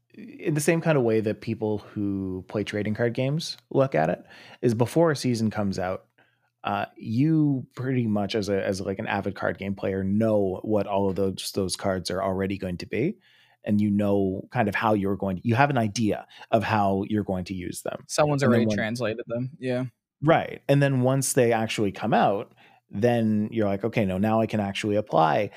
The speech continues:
Speaker 1: what, what I think is going to be the new meta or what I think is going to be really interesting." Um, <laughs> so,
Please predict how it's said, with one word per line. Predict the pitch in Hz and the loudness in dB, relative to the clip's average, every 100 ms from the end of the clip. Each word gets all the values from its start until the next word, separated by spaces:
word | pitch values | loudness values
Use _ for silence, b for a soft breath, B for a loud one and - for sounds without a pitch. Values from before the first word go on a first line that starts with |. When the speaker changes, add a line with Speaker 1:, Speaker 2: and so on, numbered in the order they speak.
| B - | B -2
Speaker 1:
what, | 107 101 - _ - | 0 2 -2 _ -2
what | 107 101 | 0 2
I | 101 95 | 0 0
think | - - 160 104 - - _ | -4 0 0 0 -8 -16 _
is | 107 98 | -2 0
going | 110 101 98 | 0 0 0
to | 95 | -2
be | 101 92 87 85 - _ _ 110 | -2 -2 -4 -6 -10 _ _ 0
the | 107 | 2
new | 101 | 2
meta | 92 85 73 - | 0 -2 -4 -4
or | 113 101 90 92 | 0 2 0 -2
what | 101 101 | -2 -2
I | 101 | -2
think | 95 147 139 110 | -2 -2 -2 -2
is | 76 87 | -4 -4
going | - 95 87 | -4 -4 -4
to | - | -6
be | 87 | -6
really | 90 87 | -4 -6
interesting." | 85 - - - - - b b b b b | -10 -12 -12 -12 -14 -16 b b b b b
Um, | - 101 95 92 87 - - - | -4 -2 -2 -4 -8 -14 -18 -18
<laughs> | - - | -6 -2
so, | 135 - 139 135 | 0 2 2 2